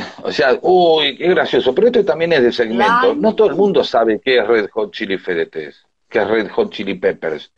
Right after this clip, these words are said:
Speaker 2: Yo
Speaker 1: Y el
Speaker 2: te-
Speaker 1: que lo sabe podría decir
Speaker 2: Yo tengo, Pedro, para que escuchemos al creador del nombre.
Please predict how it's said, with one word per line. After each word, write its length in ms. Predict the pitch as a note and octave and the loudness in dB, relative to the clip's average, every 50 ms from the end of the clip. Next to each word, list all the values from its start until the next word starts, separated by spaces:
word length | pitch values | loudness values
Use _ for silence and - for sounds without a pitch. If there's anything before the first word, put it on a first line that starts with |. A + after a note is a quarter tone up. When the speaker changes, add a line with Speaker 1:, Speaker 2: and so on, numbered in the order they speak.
| _ _ - | _ _ -2
Speaker 2:
Yo 120 | - C#4 - | 0 2 2
Speaker 1:
Y 40 | |
el 60 | A#3 C4 | 2 2
Speaker 2:
te- 80 | D#4 D4 | 0 0
Speaker 1:
que 100 | E4+ F#4+ | 0 2
lo 120 | G3 G3 F#3 | 2 2 2
sabe 260 | - B3 B3 B3+ A#3 | 2 2 4 4 4
podría 260 | - C#3 C#3 C#3+ C#3+ | 2 2 2 2 2
decir 420 | C#3 C3 - D3+ C#3+ C3+ C3 A#2 - _ _ _ _ _ _ | 0 0 -2 -2 -2 -2 -2 -4 -6 _ _ _ _ _ _
Speaker 2:
Yo 240 | - - B3+ D4 D4 | -4 0 0 0 0
tengo, 280 | D4+ E4 D#4 D4+ C#4+ - | 0 0 0 0 0 2
Pedro, 360 | - C#4 C#4+ D4 D4 C#4+ C#4 C#4 | 2 2 4 4 4 2 0 0
para 180 | B3+ A#3+ A#3 | 0 -2 -2
que 80 | G3+ A3 | -4 -8
escuchemos 800 | F#3+ - G#3+ G#3+ - C4 C4 C4 C4+ C#4 C#4 C4 B3+ - _ _ - | -12 -16 -18 -8 -2 0 0 2 2 2 2 0 -2 -6 _ _ -8
al 300 | G#3 G#3+ G#3+ G#3 G#3 G#3 | -4 -4 -4 -4 -6 -6
creador 640 | - A#3 G#3+ A3 A3 G#3+ A3 B3 C#4 D4 C#4 B3+ A#3 | -6 -4 -2 0 0 2 4 4 4 4 2 0 -2
del 200 | A#3 A3 A3 A3+ | -6 -10 -6 -6
nombre. 640 | B3 B3+ A#3+ A3+ G#3+ G#3+ G#3 G#3 A3 A#3+ C4 B3+ | -4 -4 -4 -6 -8 -12 -12 -10 -10 -10 -10 -12